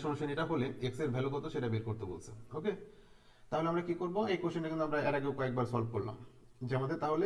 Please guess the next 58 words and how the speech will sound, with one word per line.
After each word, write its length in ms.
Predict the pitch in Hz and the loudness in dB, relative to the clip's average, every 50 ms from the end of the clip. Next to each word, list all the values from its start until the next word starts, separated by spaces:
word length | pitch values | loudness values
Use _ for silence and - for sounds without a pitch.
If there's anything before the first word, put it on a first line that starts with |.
| 208 170 | 2 2
এখন 160 | 139 147 143 139 135 127 127 | 0 -2 -2 -2 -2 -2 0
দুইটার 220 | 123 131 127 135 123 110 | 0 2 2 2 4 6
বেস 140 | 127 135 147 - - | 6 4 4 4 0
সেম 100 | 156 147 147 | 0 0 0
বানাইতে 240 | 147 147 147 - 160 151 | 0 0 0 0 0 0
হবে, 140 | 160 160 208 330 - - - - - - - - - - - - - - - - - - - | 2 2 2 0 0 -4 -12 -16 -20 -20 -18 -18 -18 -18 -20 -20 -20 -20 -20 -20 -20 -12 -6
তাহলে 160 | - 143 143 139 127 | -2 0 2 6 8
পাওয়ার 160 | 147 143 135 127 | 8 8 8 6
দুইটা 160 | 139 127 135 131 | 4 2 2 2
সেম 120 | - 131 127 127 | 2 2 2 2
লিখতে 160 | 123 117 127 120 | 0 0 0 0
পারবো, 160 | 120 117 117 110 - - - - - - - - 127 - | 2 2 0 0 -2 -4 -8 -14 -16 -14 -14 -6 -2 2
পরে 160 | 139 127 131 131 | 2 2 2 2
সেখান 200 | - 127 123 135 139 151 | 2 0 0 0 0 0
থেকে 100 | 175 170 156 | 0 0 0
আমরা 100 | 131 120 113 | 0 0 0
x 40 | 113 127 | 0 0
এর 60 | 127 117 | 0 2
মানটা 160 | 113 117 110 104 | 2 2 2 0
বের 100 | 104 101 104 | 0 0 -2
করতে 160 | 101 101 110 101 | -2 -2 -2 -4
পারবো। 200 | 101 98 104 113 104 - - 135 | -4 -4 -4 -6 -8 -8 -6 -4
এই 60 | 135 127 | -2 -2
জন্য 120 | 151 151 160 | 0 0 0
আমরা 120 | 160 165 180 175 | 0 -2 -2 -2
two 100 | 165 151 139 | -4 -4 -4
to 40 | 156 147 | -4 -2
the 60 | 147 | 0
power 120 | 147 147 127 131 139 | 0 0 2 2 2
x 20 | 131 123 | 2 2
যা 60 | 127 123 - | 2 2 2
ছিল 100 | 131 139 147 143 | 0 -2 -2 -2
তাই 120 | - 131 131 135 | 0 0 0 0
রাখলাম। 220 | - 147 160 226 277 - - - - - - - - - - - - - - - - - - 139 | -2 -2 -2 -4 -4 -6 -10 -14 -18 -20 -20 -20 -20 -20 -20 -20 -20 -20 -20 -20 -20 -14 -8 -6
এখন 140 | 127 156 156 - 147 156 | -4 -4 -4 0 2 2
one 120 | 156 160 165 160 | 4 4 2 2
by 120 | 175 196 240 254 - - - - - - - - - - - - - - - - 180 | 2 2 2 2 -2 -6 -10 -16 -20 -20 -20 -20 -20 -20 -20 -20 -20 -6 2 4 6
eight 140 | 202 220 190 175 | 6 6 6 2
আছে 120 | 156 - 185 - | 2 0 0 0
তো, 60 | 247 226 160 - - | 2 2 2 2 2
তো 40 | 147 143 | 0 0
এটাকে 180 | 139 165 156 160 | 0 0 0 0
আমরা 120 | 160 165 160 - | 0 0 2 0
চেঞ্জ 120 | 165 160 165 | 0 0 2
করে 120 | 175 170 165 | 2 2 4
কি 60 | 170 170 | 2 2
লিখতে 140 | 165 156 - 127 | 2 2 2 0
পারি? 100 | 113 113 113 | 0 0 0
Two 80 | 160 160 | 0 0
to 40 | 170 | 0
the 60 | 165 160 | 2 2
power 100 | 165 160 - | 0 0 0
three 120 | 165 156 160 | 2 2 2
লিখতে 160 | 143 113 120 110 | 2 4 2 2
পারি। 100 | 107 104 104 | 2 2 2
যেহেতু 180 | 120 131 131 160 156 | 2 2 2 2 0
এই 40 | 147 | 0
পাশে 120 | 160 156 | 0 0